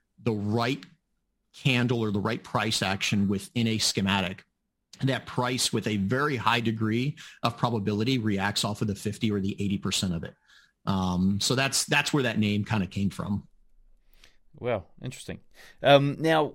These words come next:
Speaker 2: what about from a mindset point of view? Have you got sort of things that you've incorporated into your trading that help you with any mindset issues apart from the,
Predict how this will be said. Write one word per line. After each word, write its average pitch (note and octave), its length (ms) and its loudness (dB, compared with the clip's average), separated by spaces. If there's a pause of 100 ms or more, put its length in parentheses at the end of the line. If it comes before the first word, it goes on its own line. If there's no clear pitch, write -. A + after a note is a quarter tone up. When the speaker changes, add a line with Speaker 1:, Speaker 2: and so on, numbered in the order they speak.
Speaker 2:
what F3 140 0
about E3 360 0
from - 180 -6
a C3 60 0
mindset B2+ 460 -2
point A#2 220 -6
of G2+ 80 -10
view? G2+ 140 -6
Have G2 120 -8
you C#3 140 -10
got - 280 -6
sort A#2 180 -10
of G#2 140 -12 (840)
things C#3 360 0
that A#2 120 -6
you've A2 180 -4 (140)
incorporated A2+ 580 -4
into G#2 220 -6
your G2 60 -6
trading G2 360 -6
that F#2+ 220 -4 (340)
help B2+ 240 2
you A#2 120 -2
with A2 160 0
any G#2+ 180 -2
mindset G#2+ 360 -4
issues G#2+ 280 -8
apart G#2 260 -6
from G2+ 140 -12
the, F#2+ 180 -4